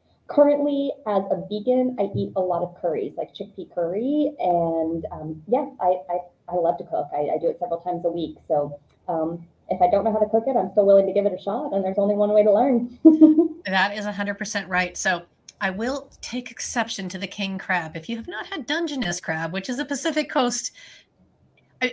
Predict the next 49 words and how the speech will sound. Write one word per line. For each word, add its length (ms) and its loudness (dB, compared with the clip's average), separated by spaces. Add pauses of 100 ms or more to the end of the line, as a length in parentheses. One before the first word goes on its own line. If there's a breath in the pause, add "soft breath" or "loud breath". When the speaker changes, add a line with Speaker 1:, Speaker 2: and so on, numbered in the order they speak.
Speaker 2:
they're, 180 2
they're 160 0
very 200 0
different. 460 -4
King 180 -2
crab 280 2
is 140 8
much 160 4
Speaker 1:
Mm-hmm. 100 -2
Speaker 2:
richer, 340 -4
but 200 -8
Dungeness 540 -4
is 220 -8
beautiful. 540 -4 (240 loud breath)
I 40 -8
was 120 -2
getting 260 0
into 220 -2
an 60 0
argument 320 -2
with 100 -6
somebody 300 -4
on 120 -6
LinkedIn, 400 -2
and 80 -6
they 100 0
were 180 -4
talking 280 -4 (160)
about, 320 -2
oh, 100 6
I 40 4
think 100 -4
it 60 -8
was 120 -4
Eric 220 -2
Silverman. 420 -4 (280 loud breath)
He's 160 0
trying 260 0
to, 160 -2
to 200 -6
extol 540 0
the 80 0
virtues 380 0
of 80 -2
blue 220 -2
crab, 300 -2
and 100 -2
I'm 60 -4
like, 180 -4